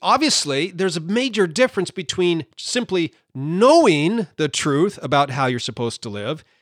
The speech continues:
and actually living the truth. So the breastplate for the Christian is not just knowing the truth of what Scripture says, but living it in your life.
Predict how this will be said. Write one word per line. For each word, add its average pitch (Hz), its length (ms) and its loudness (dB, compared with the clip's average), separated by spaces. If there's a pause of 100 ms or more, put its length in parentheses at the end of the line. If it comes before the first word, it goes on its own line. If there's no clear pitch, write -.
(360)
and 214 420 2 (300)
actually 196 680 0 (220)
living 233 460 0
the 135 100 -2
truth. - 560 -12 (680)
So 202 340 2 (160)
the 196 80 0
breastplate 233 520 2
for 202 100 -4
the 202 100 2
Christian 214 400 -4
is 208 140 -4
not 294 180 2
just 208 240 -4
knowing 214 560 4
the 147 120 -2
truth 147 340 -4
of 123 120 -8
what 123 260 -4
Scripture - 400 -10
says, 117 540 -10 (480)
but 220 760 0 (400)
living 208 500 0
it 160 180 -4 (120)
in 170 440 -2
your 135 360 -2
life. 165 640 -2